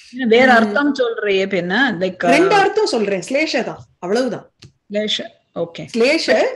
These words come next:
Speaker 2: உபமா
Speaker 1: மீனிங்
Speaker 2: சொல்றேன்.
Speaker 1: அதுல?
Speaker 2: ஆப்போசிட்னு அவசியம் இல்ல. ஆர்யாவர்த்தம் தேசத்துக்கும் உங்களுக்கு கிராமிய கவிக்கும் ஒன்னும் சம்பந்தம் இல்லையே.
Speaker 1: ஓகே.
Speaker 2: இது ஒரு கா-, கிராமிய கவியினுடைய கதை மாதிரி இருக்கு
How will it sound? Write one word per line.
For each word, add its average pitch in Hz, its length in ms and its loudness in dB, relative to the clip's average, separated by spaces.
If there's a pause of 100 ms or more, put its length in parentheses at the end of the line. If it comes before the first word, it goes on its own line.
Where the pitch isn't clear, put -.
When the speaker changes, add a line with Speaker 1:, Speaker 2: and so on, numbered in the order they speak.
(440)
Speaker 2:
உபமா 302 420 2
Speaker 1:
மீனிங் 254 40 0
Speaker 2:
சொல்றேன். 175 380 -8 (280)
Speaker 1:
அதுல? 175 480 -6 (420)
Speaker 2:
ஆப்போசிட்னு 392 680 -2
அவசியம் 262 420 -4
இல்ல. 208 140 -2
ஆர்யாவர்த்தம் 330 720 -2
தேசத்துக்கும் 285 880 -4 (200)
உங்களுக்கு 262 360 -2
கிராமிய 269 440 0
கவிக்கும் 294 480 -2
ஒன்னும் 262 460 -4
சம்பந்தம் 220 420 -4
இல்லையே. 151 340 -8 (920)
Speaker 1:
ஓகே. - 460 -18 (760)
Speaker 2:
இது 170 280 -2
ஒரு 180 140 0
கா-, 196 380 -2
கிராமிய 254 400 0
கவியினுடைய 330 600 0
கதை 254 240 -2
மாதிரி 254 320 -2
இருக்கு 196 600 -4